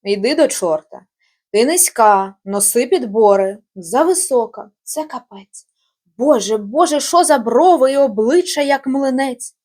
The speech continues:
Чоловік є? Дуже круто. Все роби, щоб догодить. Є і дітки,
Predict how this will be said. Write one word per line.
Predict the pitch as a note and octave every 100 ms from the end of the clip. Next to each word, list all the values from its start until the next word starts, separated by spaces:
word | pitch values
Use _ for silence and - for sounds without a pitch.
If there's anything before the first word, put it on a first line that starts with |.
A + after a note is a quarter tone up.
| _ _ _ _
Чоловік | - G#3+ G#3 E3+ A3 F4+ -
є? | D4 - - _ _ _ _
Дуже | F3 E3 F3 C4+ G#3+ G3+
круто. | G3+ F#3+ F#3 F#3 E3 _
Все | - - C#4+
роби, | F#4 B3 F#3+ F4
щоб | - G#3
догодить. | G3 D4+ F4+ F#3 D#3 - _ _ _ _ _ -
Є | F3+ C#4 A#3
і |
дітки, | E3 F3 C4+ D#4 - G3